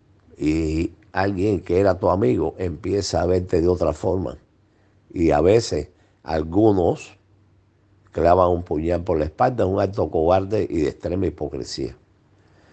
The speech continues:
Son de las personas que muchas veces no evalúan factores externos,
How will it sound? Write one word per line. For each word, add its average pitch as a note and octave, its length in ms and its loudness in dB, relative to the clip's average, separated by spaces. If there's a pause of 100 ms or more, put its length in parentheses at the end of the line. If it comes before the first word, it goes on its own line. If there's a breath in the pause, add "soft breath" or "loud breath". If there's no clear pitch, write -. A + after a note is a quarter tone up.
(1300 soft breath)
Son C#3 320 2
de C#3+ 140 4
las G#2+ 180 4
personas C3 480 0
que G#2+ 140 -2
muchas A#2 400 -2
veces A#2 300 0
no G#2+ 120 4
evalúan A2+ 400 4
factores G2+ 540 -2
externos, G2+ 640 -2